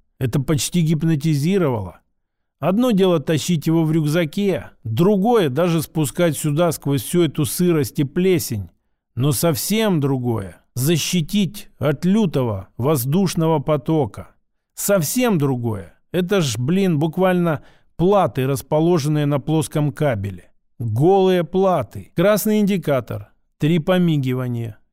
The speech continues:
Теперь другой. Снова три. Работа завершена. Бережно отсоединяю шайтан устройства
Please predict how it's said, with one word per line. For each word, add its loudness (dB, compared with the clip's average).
Теперь 0
другой. 0
Снова 0
три. -4
Работа 2
завершена. -2
Бережно 2
отсоединяю 0
шайтан 0
устройства -2